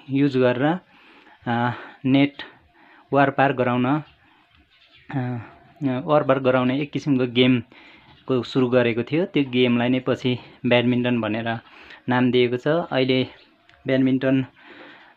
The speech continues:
अ, इन्टरनेसनल लेभलमै ब्याडमिन्टनको डिफरेन्ट, अ, म्याचेसहरू हुन्छन् है। अ, त्यसमा generally मेन्स single,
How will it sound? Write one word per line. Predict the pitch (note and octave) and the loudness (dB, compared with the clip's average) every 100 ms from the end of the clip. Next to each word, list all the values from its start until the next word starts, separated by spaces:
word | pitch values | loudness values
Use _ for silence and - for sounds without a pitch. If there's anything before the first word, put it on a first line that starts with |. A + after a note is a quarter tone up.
| - | -6
अ, | A#2+ B2 A#2 - | -4 -2 -4 -2
इन्टरनेसनल | D3 C#3 C#3+ C3+ C#3+ C#3 | 2 4 2 2 0 2
लेभलमै | B2 B2 B2 B2 A#2 - C3 C3+ - - - - | 2 0 -2 -4 -6 -8 -6 -6 -8 -20 -16 -4
ब्याडमिन्टनको | B2 B2 A#2+ A#2+ B2 | 0 0 0 -2 -2
डिफरेन्ट, | A#2+ B2 C#3 C#3+ - - - - - - - | -2 -2 -2 -2 -4 -20 -20 -20 -20 -14 -6
अ, | A#2 | -2
म्याचेसहरू | A#2+ B2 A#2+ B2 B2 A#2 | 0 -2 -2 -4 -4 -4
हुन्छन् | A2+ G#2+ - D#3 D3+ - - - - | -4 -2 -2 -2 -4 -14 -20 -20 -12
है। | B2 C#3 | -6 -6
अ, | E3 - - - - B2 A#2+ | -8 -18 -20 -20 -8 -2 0
त्यसमा | B2+ - B2+ C3 | -2 -2 0 0
generally | B2 B2 B2 B2 A#2+ - - - - - - - - | 0 -2 0 0 -2 -4 -16 -20 -20 -20 -20 -20 -6
मेन्स | B2+ C3 C#3+ | 0 2 0
single, | - D3 C#3 C#3 D#3 | 2 4 6 6 2